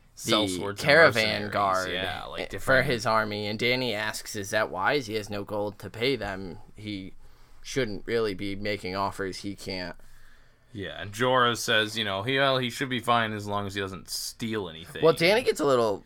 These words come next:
Speaker 1: prickly. She says, "You should have gone with him
Speaker 2: Yeah,
Speaker 1: to protect
Speaker 2: like,
Speaker 1: him."
Speaker 2: you're,
Speaker 1: And he's
Speaker 2: you're,
Speaker 1: like,
Speaker 2: you're
Speaker 1: "We're,
Speaker 2: sworn
Speaker 1: we're in
Speaker 2: sword.
Speaker 1: va-," like, I imagine he says it through, like, a mouthful of food. Where he's like,
Speaker 2: We're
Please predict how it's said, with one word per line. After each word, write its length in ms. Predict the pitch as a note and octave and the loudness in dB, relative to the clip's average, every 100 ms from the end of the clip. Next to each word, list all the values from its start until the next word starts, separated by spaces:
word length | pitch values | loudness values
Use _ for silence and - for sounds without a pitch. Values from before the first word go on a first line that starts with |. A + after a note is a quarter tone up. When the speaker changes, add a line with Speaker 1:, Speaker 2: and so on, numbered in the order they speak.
| - - | -16 2
Speaker 1:
prickly. 380 | A3 - B2 | 2 4 0
She 140 | - A#2+ | 0 -2
says, 200 | C3 A#2+ | -2 -2
"You 100 | D3+ | 0
should 180 | F3 C#3+ | 2 4
have 80 | |
gone 220 | A#2 G2+ G#2+ | 4 2 2
with 180 | C#3+ | 2
him 60 | B2 | 4
Speaker 2:
Yeah, 160 | G2+ F#2+ | 4 4
Speaker 1:
to 100 | G#2 | 2
protect 320 | - A2 F#2+ | 0 2 2
Speaker 2:
like, 100 | F2+ | 0
Speaker 1:
him." 40 | G#2+ | 0
Speaker 2:
you're, 120 | G#2 | -2
Speaker 1:
And 200 | G2+ A2+ | 0 0
he's 100 | A#2+ | 4
Speaker 2:
you're, 80 | B2+ | 4
Speaker 1:
like, 140 | C3 | 4
Speaker 2:
you're 120 | C3+ | 6
Speaker 1:
"We're, 160 | D3+ G3 | 6 6
Speaker 2:
sworn 340 | C#3+ B2 A2+ | 4 4 2
Speaker 1:
we're 160 | B2 E3 | 6 6
in 60 | G4 | 6
Speaker 2:
sword. 280 | - C#4 A3 | 4 4 8
Speaker 1:
va-," 120 | F#3 | 8
like, 220 | F#3 F3 | 8 10
I 100 | E3 | 10
imagine 400 | F3 F3 G3 F#4 | 10 8 4 4
he 80 | D#4+ | 0
says 260 | - A#2+ C#3 | 2 2 2
it 120 | D3+ | 0
through, 140 | C3+ | 0
like, 120 | A#2+ | 0
a 60 | A2 | 0
mouthful 460 | G#2+ G2+ - B2 A2+ | 2 0 0 -4 -4
of 80 | |
food. 260 | - G2 C3 | -4 -4 -2
Where 80 | C3 | 4
he's 80 | G#3 | 6
like, 120 | |
Speaker 2:
We're 100 | G#3+ | 8